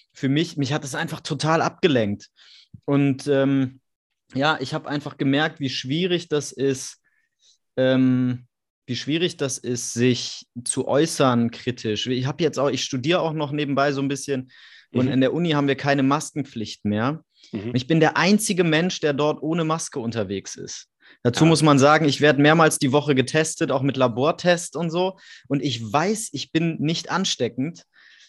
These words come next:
Speaker 1: Und, ähm, ich bin völlig gesund und fit und ich gehe ohne Maske in so eine Riesenhalle und dann sitzen da alle mit diesen Papiermasken.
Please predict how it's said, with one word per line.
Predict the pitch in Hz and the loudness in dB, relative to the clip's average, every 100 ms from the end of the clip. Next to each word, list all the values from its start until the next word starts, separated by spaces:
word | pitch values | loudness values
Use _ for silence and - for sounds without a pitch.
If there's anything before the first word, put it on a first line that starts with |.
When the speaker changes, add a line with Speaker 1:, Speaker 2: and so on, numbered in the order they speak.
| _ _ | _ _
Speaker 1:
Und, | 143 147 143 135 - | 4 6 4 0 -4
ähm, | 143 143 143 143 139 | 2 2 2 0 -4
ich | 147 - | -8 -4
bin | 165 | -4
völlig | - 175 190 208 | -2 0 0 -2
gesund | 185 143 147 185 165 | -8 -4 -2 -2 -4
und | 143 | -8
fit | - 180 202 - _ _ _ | -2 0 0 -2 _ _ _
und | 151 | -6
ich | 147 | -2
gehe | 160 160 | -2 0
ohne | 165 180 | 2 2
Maske | 147 156 160 - | 2 0 -2 -4
in | 160 147 | -2 0
so | 139 | 0
eine | 147 135 | 0 -2
Riesenhalle | 156 190 180 151 131 175 170 180 202 _ _ _ _ _ _ | -4 -6 -6 -6 -4 0 2 0 -4 _ _ _ _ _ _
und | 156 156 147 | 0 2 2
dann | 151 | 0
sitzen | 143 190 - 156 | 0 -4 -4 -2
da | 147 | -2
alle | 147 160 | 0 -2
mit | 147 139 | -2 -6
diesen | 147 143 | -6 -4
Papiermasken. | 135 131 - 185 131 123 - 151 | -4 -4 -2 0 0 -2 -6 -14